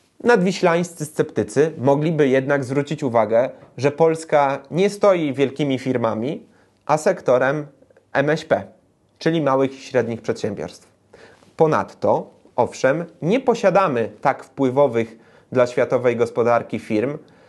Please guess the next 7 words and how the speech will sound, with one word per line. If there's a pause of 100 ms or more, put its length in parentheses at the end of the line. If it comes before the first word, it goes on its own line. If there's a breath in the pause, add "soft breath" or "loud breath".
(140 soft breath)
aby
promowanie
interesu, (540)
y,
naszej
dyplomacji
gospodarczej